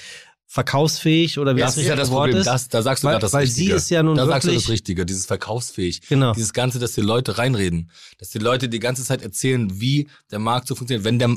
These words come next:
Speaker 2: wenn du ja in dem Markt funktionieren musst, und das ma-, mache ich ja gerade mit meiner Platte, ich habe auch Lieder auf der Platte, die gehen vier Minuten zwölf.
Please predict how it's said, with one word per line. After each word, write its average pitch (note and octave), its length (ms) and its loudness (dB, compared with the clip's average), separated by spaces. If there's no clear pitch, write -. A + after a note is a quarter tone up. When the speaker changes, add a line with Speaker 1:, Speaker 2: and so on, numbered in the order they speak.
Speaker 2:
wenn B2+ 220 2
du C#3+ 100 4
ja C#3 140 4
in B2+ 240 0
dem A2+ 120 4
Markt D#3 340 2
funktionieren D3 420 2
musst, B2+ 280 0
und A#2 60 -8
das A#2 180 -6
ma-, A2+ 220 -18
mache A#2 180 -2
ich A#2 80 -2
ja A#2+ 80 0
gerade A#2 240 0
mit A2+ 80 -2
meiner G#2 220 -2
Platte, B2+ 400 -4
ich - 100 -8
habe D3 140 0
auch A#2 80 -2
Lieder D3 260 2
auf C#3 120 -2
der C3 100 -2
Platte, C3+ 260 -4
die B2+ 200 -4
gehen B2 240 0
vier C#3+ 320 -2
Minuten C3 300 -2
zwölf. F#2+ 640 -2